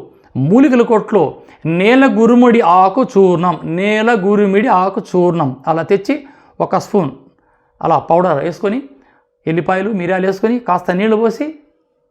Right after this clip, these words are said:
ఇలా రెండు లేక మాత్రలు కట్టండి. గోరువెచ్చని నీళ్లలో ఉదయం లేవగానే ముఖం కడిగిన తర్వాత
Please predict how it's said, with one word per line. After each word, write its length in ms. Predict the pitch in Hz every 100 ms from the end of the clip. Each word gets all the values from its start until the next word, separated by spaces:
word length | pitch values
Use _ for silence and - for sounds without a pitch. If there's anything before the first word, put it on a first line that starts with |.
| _ -
ఇలా 140 | 143
రెండు 280 | 139 190 233 240
లేక 240 | 170 220
మాత్రలు 420 | 180 135 135 123
కట్టండి. 420 | - - 101 101 _ _ _ _ _ _ -
గోరువెచ్చని 800 | 117 156 220 269 226 - 170 151
నీళ్లలో 340 | 165 160 151
ఉదయం 440 | 123 156 226 233 175
లేవగానే 500 | 180 185 175 170 151
ముఖం 340 | 143 175 240 247
కడిగిన 380 | 190 196 240 214
తర్వాత 480 | 175 160 156 151